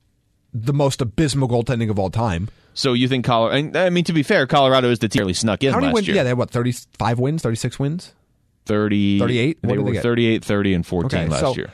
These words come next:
Speaker 1: he-, here's the, here's the, my, my concerns with Colorado, and I know everybody's enamored with them. One, I know they have a ton of cap space, but cap space doesn't score points.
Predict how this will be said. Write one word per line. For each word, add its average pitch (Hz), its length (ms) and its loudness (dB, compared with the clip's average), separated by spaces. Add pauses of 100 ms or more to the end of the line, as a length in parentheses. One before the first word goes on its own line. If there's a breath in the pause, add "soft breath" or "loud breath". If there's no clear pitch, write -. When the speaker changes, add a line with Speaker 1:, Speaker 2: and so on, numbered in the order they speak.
(300 loud breath)
Speaker 1:
he-, 214 160 -2
here's 247 260 2
the, 247 140 2
here's 240 260 0
the, 233 60 -2
my, 180 260 0
my 151 200 0
concerns 123 400 -2
with 113 100 -6
Colorado, 98 420 0
and 104 100 0
I 120 60 0
know 156 120 0
everybody's 180 420 2
enamored 127 340 0
with 101 120 0
them. 104 160 0
One, 202 380 2
I 175 80 2
know 202 100 2
they 214 80 2
have 202 80 0
a 202 60 2
ton 190 180 0
of 165 80 -2
cap 143 240 0
space, 120 260 0
but 127 140 -4
cap 156 200 0
space 147 200 -2
doesn't 135 180 -2
score 123 220 -2
points. - 460 -8